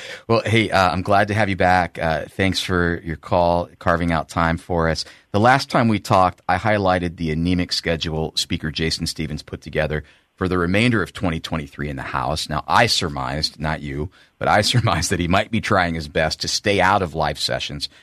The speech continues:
for fear that he might be vacated. He's really perturbed a lot of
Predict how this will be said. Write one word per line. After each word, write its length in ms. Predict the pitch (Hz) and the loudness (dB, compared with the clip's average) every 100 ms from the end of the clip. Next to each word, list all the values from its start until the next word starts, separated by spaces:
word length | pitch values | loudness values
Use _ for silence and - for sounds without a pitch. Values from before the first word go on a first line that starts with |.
| - _ | -20 _
for 100 | 82 | -6
fear 260 | - 92 | 0 0
that 140 | 82 - | 0 -2
he 140 | 92 | -2
might 260 | 82 90 78 | 0 0 0
be 140 | 80 | -6
vacated. 560 | 71 78 73 69 60 60 | -2 -2 -2 -8 -10 -10
He's 340 | 92 90 76 | -6 -4 -2
really 320 | 76 90 76 | -2 -2 -2
perturbed 480 | 71 80 - 80 69 | -8 -10 -6 -6 -6
a 40 | 71 | -6
lot 240 | 69 67 | -4 -4
of 200 | 67 _ | -6 _